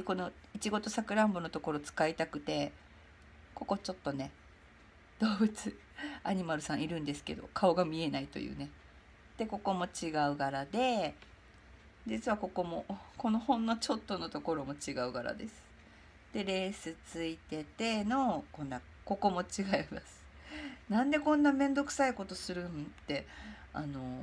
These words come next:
息子とか旦那から言われるんですよね、旦那さんとか。「なんでお前そんなめんどくさいことすると、そ-、なんでそんなの好きなん？」とか言われるけど。でもなんか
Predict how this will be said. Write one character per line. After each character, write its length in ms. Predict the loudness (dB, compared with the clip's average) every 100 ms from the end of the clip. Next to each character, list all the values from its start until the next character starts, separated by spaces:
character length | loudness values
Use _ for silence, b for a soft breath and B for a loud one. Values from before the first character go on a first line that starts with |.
| -10 -14 -20 -10 -6
息 160 | -4
子 140 | -2 0
と 140 | 0
か 120 | 2
旦 240 | 4 2 0
那 80 | -2
か 140 | -2
ら 100 | -2
言 100 | -2
わ 120 | 0
れ 100 | 0
る 120 | -2 -4
ん 60 |
で 80 | -8
す 120 | -8
よ 80 | -6
ね、 140 | -6
旦 220 | -6 -6 -6
那 100 | -4
さ 160 | -4
ん 80 | -6
と 100 | -8
か。 160 | -10 -12 -14 B B B B B
「な 80 | -2
ん 60 |
で 60 | -2
お 20 |
前 160 | -2 -4
そ 120 | -4
ん 60 | -2
な 80 | -2 -4 B B B B B -20 -4
め 140 | 0 2
ん 60 |
ど 100 | 0
く 80 | -4
さ 140 | -2
い 40 | -2
こ 120 | -4
と 100 | -12
す 180 | -10 -8
る 100 | -8
と、 140 | -8
そ-、 140 | -8 -4
な 120 | 0
ん 40 | 0
で 60 |
そ 120 | 0 -2
ん 40 |
な 80 | 0
の 60 |
好 60 | 0
き 140 | -2
な 160 | -2 0
ん？」 60 | -2
と 80 |
か 80 | -2
言 100 | -2
わ 60 | 0
れ 100 | -2
る 80 | -4
け 100 | -6
ど。 120 | -8 B B B B -20 -20 -20 -20 -18 -6
で 100 | -6
も 100 | -4
な 140 | -2 -4
ん 80 |
か 160 | -4 -8